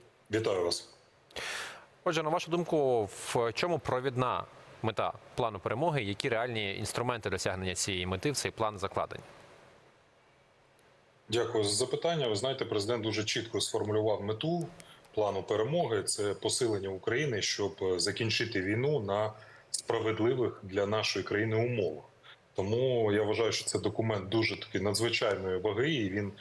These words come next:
Speaker 1: повинен мобілізувати наших партнерів та консолідувати наше суспільство на шляху до справедливого миру. І цю консолідацію ми побачили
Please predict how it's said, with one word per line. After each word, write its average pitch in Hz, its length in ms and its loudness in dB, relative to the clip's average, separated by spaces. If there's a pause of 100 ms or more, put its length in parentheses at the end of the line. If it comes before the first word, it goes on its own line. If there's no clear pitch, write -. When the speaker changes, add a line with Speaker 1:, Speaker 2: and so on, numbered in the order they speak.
(300)
Speaker 1:
повинен 107 400 2
мобілізувати 110 720 0
наших 98 320 0 (100)
партнерів 131 560 -2
та 95 260 2
консолідувати 104 760 0
наше 101 260 0
суспільство 110 600 0
на 92 100 0
шляху - 380 0
до 107 260 2 (260)
справедливого 107 600 2
миру. 110 380 0
І 85 60 -2
цю - 180 -2
консолідацію 101 680 0
ми 92 80 2
побачили 95 600 0